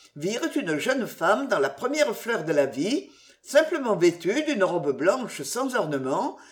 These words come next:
qui s'avançait lentement devant la maîtresse de la maison. Un certain nombre des personnes réunies pour cette partie de plaisir avaient été amenées par des amis qui avaient le privilège de pouvoir les présenter.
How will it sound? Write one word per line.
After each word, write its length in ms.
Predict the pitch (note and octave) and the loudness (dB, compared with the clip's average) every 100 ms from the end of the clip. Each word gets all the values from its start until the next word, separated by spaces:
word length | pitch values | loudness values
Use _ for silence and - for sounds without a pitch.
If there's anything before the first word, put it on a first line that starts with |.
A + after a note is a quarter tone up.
| - | -12
qui 100 | - | -6
s'avançait 560 | F3 C4+ D4 C#4 - C#3+ | 0 4 4 4 2 0
lentement 680 | C#3 A#3+ B3 G3+ D3+ G3 D#4 | 4 2 2 -2 0 -4 -4
devant 220 | B3+ E3+ | -4 -2
la 120 | D3 | 0
maîtresse 540 | F3 G3+ D4 C#4 F#4 | 0 0 0 0 0
de 80 | C4+ | -2
la 120 | A#3+ | 0
maison. 580 | F#3+ D#3 C3+ A#2+ A#2+ C3+ - _ _ _ _ _ _ _ _ _ _ _ _ - | 0 -2 -2 -6 -6 -12 -18 _ _ _ _ _ _ _ _ _ _ _ _ -2
Un 100 | F3+ | 0
certain 400 | A3 D4 D4+ C4+ | 2 2 2 0
nombre 340 | B3 C#4+ F3 | 4 4 2
des 100 | G#3 | -2
personnes 440 | - A3+ - D4 A3 | 0 -2 0 0 6
réunies 500 | G3+ F3 E3 F#3+ - | 8 8 6 0 -2
pour 160 | D#3+ | -4
cette 220 | D3 - | -6 -6
partie 300 | C#3 A3 - | -2 -2 0
de 100 | C4 | 0
plaisir 600 | G3 D3 C#3+ B2 E3 A#3 D#4 - _ _ | 2 2 2 2 2 2 0 -10 _ _
avaient 180 | - E3+ | 0 4
été 380 | F3+ B3 A3+ D4+ C#4+ | 4 2 -2 0 2
amenées 400 | E3+ D#3 D#3 G#3+ | 0 -2 -2 0
par 180 | C#4 | 0
des 200 | E3+ C#3+ | 0 4
amis 460 | D3 C3+ C#3 A3+ - - - | 4 4 0 -2 -4 -12 4
qui 80 | |
avaient 160 | G3+ F3+ | 6 6
le 140 | D3 | 2
privilège 680 | - C#4+ B3 E3 D#3 B3+ C#4+ | 0 -2 0 2 4 4 4
de 120 | C#4+ F#3 | -2 -2
pouvoir 460 | - G3+ F3 A3 | 0 0 2 2
les 80 | D4 | 2
présenter. 880 | C#4+ B3 F#3+ D3 - G#2+ A#2 - | 0 0 0 -2 -4 -4 -4 -8